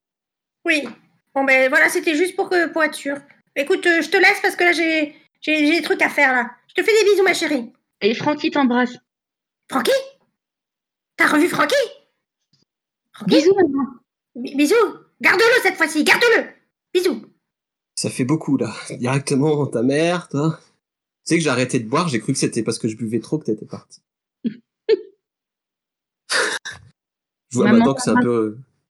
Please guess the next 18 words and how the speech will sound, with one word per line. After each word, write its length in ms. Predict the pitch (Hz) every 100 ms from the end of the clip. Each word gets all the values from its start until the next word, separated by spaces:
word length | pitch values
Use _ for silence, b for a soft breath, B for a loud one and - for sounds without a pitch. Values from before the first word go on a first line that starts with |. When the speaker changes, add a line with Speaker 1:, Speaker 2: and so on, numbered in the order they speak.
| _ _ _ _ 113
Speaker 3:
un 40 |
peu 140 | - 110
ridicule. 540 | 107 104 - 135 131 B B _ _ _ _ _ _ _ _ _ _ _ _ _ _ _ _ _ -
Speaker 2:
Et, 260 | 165 190
euh, 480 | 196 180 175 175 190 190 196 - _ _ _ _
elle 160 | 208 220
t'embrasse 460 | 269 240 269 302 262
et 460 | 208 190 180 165 160 - - _ _ _ _ _ _ _ _ _ _ _ _ _ _ _ _ -
elle 140 | 202
m'a 120 | 214
dit 140 | 208 233
qu'elle 160 | 240
était 180 | 202 220
d'accord 360 | 214 214 233 233
pour 120 | 202
la 100 | 190
bague 200 | 175 180
Triskel. 500 | 185 214 208 202 196